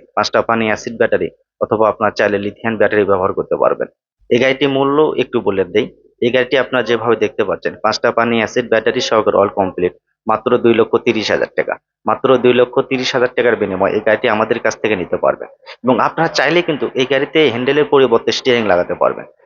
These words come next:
সেক্ষেত্রে অবশ্যই আলোচনা সাপেক্ষে আপনারা কি ধরনের গাড়ি নেবেন, অবশ্যই স্ক্রিনে দেওয়া নাম্বার অথবা সরাসরি ভাই ভাই ওয়ার্কশপের ঠিকানায় যোগাযোগ করবেন। সম্পূর্ণ অ্যাঙ্গেলের চ্যাসিস, অ্যাঙ্গেলের চ্যাসিস এবং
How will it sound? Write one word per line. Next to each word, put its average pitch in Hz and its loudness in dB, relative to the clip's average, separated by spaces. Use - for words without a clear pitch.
সেক্ষেত্রে 123 2
অবশ্যই 120 2
আলোচনা 113 0
সাপেক্ষে 110 -2
আপনারা 104 -2
কি - -6
ধরনের 127 0
গাড়ি 101 2
নেবেন, 92 0
অবশ্যই 104 0
স্ক্রিনে 127 0
দেওয়া 120 4
নাম্বার 117 2
অথবা 113 2
সরাসরি 113 -2
ভাই 104 -2
ভাই 110 4
ওয়ার্কশপের 101 -2
ঠিকানায় 92 -2
যোগাযোগ 90 2
করবেন। 71 0
সম্পূর্ণ 135 2
অ্যাঙ্গেলের 104 2
চ্যাসিস, - -4
অ্যাঙ্গেলের 127 0
চ্যাসিস 123 -2
এবং 110 -2